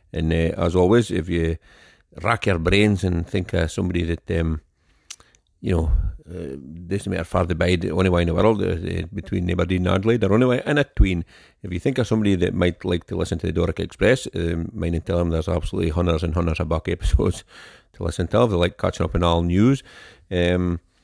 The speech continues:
then let them ken about the Doric Express, and if, um, you know,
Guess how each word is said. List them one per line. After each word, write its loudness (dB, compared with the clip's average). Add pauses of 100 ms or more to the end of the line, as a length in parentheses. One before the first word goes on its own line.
(320)
then 2
let 4
them 0
ken 2
about 2
the 0
Doric 4
Express, 2
and -2
if, -4
um, 0 (500)
you -6
know, -2